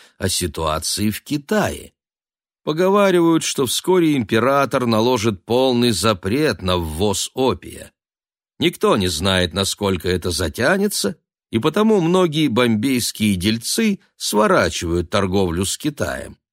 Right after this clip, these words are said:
Что касаемо их, братьев Мистри, то они всегда считали сию затею чересчур авантюрной и теперь пришли к мнению, что лучше избавиться от отдела сейчас,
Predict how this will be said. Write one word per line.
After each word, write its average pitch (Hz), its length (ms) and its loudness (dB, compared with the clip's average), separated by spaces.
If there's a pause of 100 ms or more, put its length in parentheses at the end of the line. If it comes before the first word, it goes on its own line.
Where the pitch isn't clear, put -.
(440)
Что - 260 -2
касаемо 85 560 -2
их, 135 480 -4 (240)
братьев 90 680 0
Мистри, - 680 -4 (520)
то 202 120 2
они 220 200 4
всегда 180 480 0
считали 156 480 -2
сию 135 340 0
затею 117 560 2
чересчур 127 680 0
авантюрной 156 960 0 (300)
и 220 140 0
теперь 151 440 2
пришли 90 480 -4
к 82 100 -14
мнению, 196 600 2 (260)
что - 240 -2
лучше 220 400 -2
избавиться 165 840 2
от 143 180 -2
отдела 131 560 0
сейчас, 143 920 -6